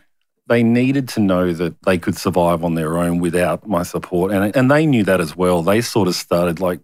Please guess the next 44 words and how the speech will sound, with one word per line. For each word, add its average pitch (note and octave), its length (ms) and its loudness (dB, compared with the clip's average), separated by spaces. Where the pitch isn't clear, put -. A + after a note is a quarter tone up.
pushing G2 400 -2
back E2+ 260 -2
a G#2 40 -2
little F2+ 260 0
bit, F2 220 -4
but G2 140 -2
not G#2+ 180 -2
wanting F#2+ 420 2
to F#2 120 -4
push G2 260 -2
back. A#2 260 0
So - 140 -4
I F#2+ 60 0
sort G#2 200 -2
of F2 60 -2
had G2+ 180 -4
to F2+ 100 -12
help F#2+ 320 -4
them F#2 160 0
to E2 100 -10
say F#2 240 -4
goodbye. F2 540 -4
That B2+ 220 0
was C3 160 -2
going F#2 320 0
for, E2+ 680 -6
you F#2 140 -2
know, E2 80 -2
sort F#2 220 -4
of - 20 0
like E2+ 140 0
the F2 100 0
last F2+ 480 0
year, F#2 500 -4
year E2+ 240 -2
and D#2+ 100 -4
a D#2 60 -6
half F2 500 -4
that F2 100 -2
I F2 80 0
was D#2+ 180 -6
doing F2 220 -2
the D#2+ 80 -4
job. E2 440 -2